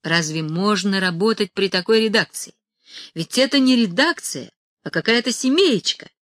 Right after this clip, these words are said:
Вдобавок, почтеннейший Аксельрод за три года ни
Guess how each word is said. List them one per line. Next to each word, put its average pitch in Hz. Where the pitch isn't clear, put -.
Вдобавок, 202
почтеннейший 226
Аксельрод 170
за 175
три 180
года 196
ни 220